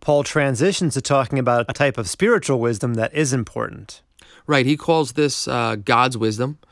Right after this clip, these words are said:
Speaker 2: or an ancient hidden wisdom that is surrounded in a mystery. So what is that wisdom, Jordan?
Speaker 1: Well, it can't be "believe in Jesus and you'll be saved," because that is not hidden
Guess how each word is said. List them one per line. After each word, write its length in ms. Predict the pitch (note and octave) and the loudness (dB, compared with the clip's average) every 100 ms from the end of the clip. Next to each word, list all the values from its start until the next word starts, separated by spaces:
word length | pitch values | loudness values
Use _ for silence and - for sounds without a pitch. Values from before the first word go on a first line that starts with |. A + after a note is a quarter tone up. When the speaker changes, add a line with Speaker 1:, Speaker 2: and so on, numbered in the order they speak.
| - _ | -20 _
Speaker 2:
or 280 | - A#2 A#2 | -4 0 0
an 120 | A2+ - | -2 -2
ancient 520 | C#3 C#3 - B2 - | -2 -2 -4 -6 -4
hidden 280 | - A3+ A#2 | -2 0 0
wisdom 460 | G#2+ G2 G#2+ G#2+ - _ _ _ | 0 -2 -6 -6 -12 _ _ _
that 180 | A#2 A#2 | 0 0
is 80 | A2+ | 0
surrounded 760 | - A#2+ B2 C3 B2 A#2+ A#2 - | 2 2 4 2 2 2 0 -2
in 140 | A#2+ | -4
a 40 | G#2+ | -2
mystery. 540 | A#2 B2+ - G2+ G2+ | -2 -2 -4 -6 -6
So 380 | G2 - A#2 A2+ - - - _ _ | -4 0 0 0 -6 -20 -20 _ _
what 200 | - F#3 | 0 2
is 120 | A3+ - | 2 0
that 180 | G#2 | -2
wisdom, 260 | G#2+ G#2 G2+ | -2 -2 -4
Jordan? 300 | G2+ G#2 G2 - _ _ _ _ - - | -6 -8 -10 -16 _ _ _ _ -20 -4
Speaker 1:
Well, 120 | E3+ F3+ | 0 0
it 80 | |
can't 280 | F3 B3 B3+ | 2 2 2
be 160 | G3+ E3+ | 2 2
"believe 400 | C#3 D3+ D#3+ C#3+ | 2 2 2 2
in 120 | C3+ | 0
Jesus 480 | C#3+ D3 B2 B2 - | 2 2 2 0 0
and 100 | C3 | 0
you'll 120 | B2+ | 0
be 140 | A#2 | -2
saved," 560 | G#2+ - D#3+ B2 B2 - | -2 0 0 0 -2 -6
because 260 | B2+ D3+ B2+ | -2 0 2
that 200 | E3+ F#3+ | 2 2
is 160 | C3 | 0
not 280 | D3+ E3 C#3+ | 2 2 2
hidden 440 | A#2 D3 A#2 B2 | 0 0 0 -8